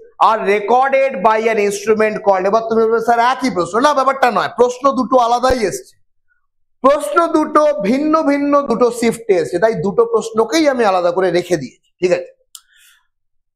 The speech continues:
অপশন এ, seismograph,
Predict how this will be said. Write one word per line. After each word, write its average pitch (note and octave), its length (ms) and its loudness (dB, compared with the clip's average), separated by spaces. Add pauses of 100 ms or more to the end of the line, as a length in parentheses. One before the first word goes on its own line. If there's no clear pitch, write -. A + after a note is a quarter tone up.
(200)
অপশন D#4 440 0
এ, D#4+ 380 -2 (200)
seismograph, C4 1160 0